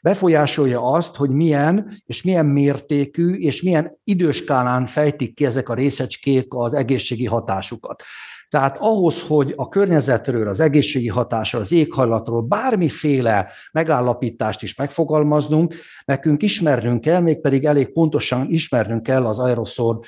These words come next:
részecskéknek a tulajdonságait, és azoknak a folyamatokat, amelyekben szerepet játszanak, és a hatásaikat.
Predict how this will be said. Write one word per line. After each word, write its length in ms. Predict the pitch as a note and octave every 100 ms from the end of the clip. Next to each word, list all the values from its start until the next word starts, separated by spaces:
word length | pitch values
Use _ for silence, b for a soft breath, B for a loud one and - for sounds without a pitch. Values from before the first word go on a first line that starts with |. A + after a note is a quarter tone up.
| B
részecskéknek 920 | C3+ B2 A#2 - B2 A2 G#2+ A2 -
a 280 | - G#2+ G#2
tulajdonságait, 1080 | C#3 C#3 B2 B2 B2+ - C3 B2 C3+ D3+ D3+
és 120 | C3+
azoknak 440 | C#3+ C3+ - - F#2+
a 40 |
folyamatokat, 880 | - D3+ C3+ B2+ A#2+ A#2 B2+ A#2 -
amelyekben 840 | C#3+ B2+ B2 A#2+ G#2+ A2 G#2 G#2 A#2+
szerepet 460 | D#3 D#3 D3+ D3
játszanak, 600 | D3 B2+ - C#3 B2+ C3
és 240 | C#3 A#2 -
a 220 | G#2+ -
hatásaikat. 840 | - A2+ - F#2 - G2 G#2+ - -